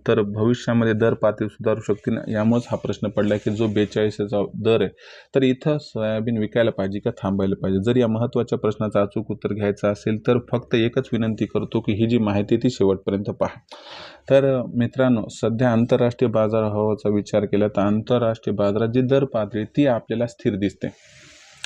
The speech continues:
आणि एक आणखीन मुद्दा समजून घ्या की आंतरराष्ट्रीय बाजारात बाजारभाव वाढण्याची शक्यतासुद्धा नाही.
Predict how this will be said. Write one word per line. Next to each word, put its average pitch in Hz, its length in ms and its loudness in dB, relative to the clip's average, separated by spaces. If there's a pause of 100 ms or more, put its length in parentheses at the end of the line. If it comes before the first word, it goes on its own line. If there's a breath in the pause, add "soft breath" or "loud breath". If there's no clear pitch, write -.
(140)
आणि 113 400 2
एक 131 160 0
आणखीन 127 320 2
मुद्दा 131 300 4
समजून 117 320 0
घ्या 117 140 0
की 117 80 -2
आंतरराष्ट्रीय 120 640 0
बाजारात 113 300 2
बाजारभाव 107 560 0
वाढण्याची 104 320 2
शक्यतासुद्धा 107 760 -2
नाही. 98 260 -2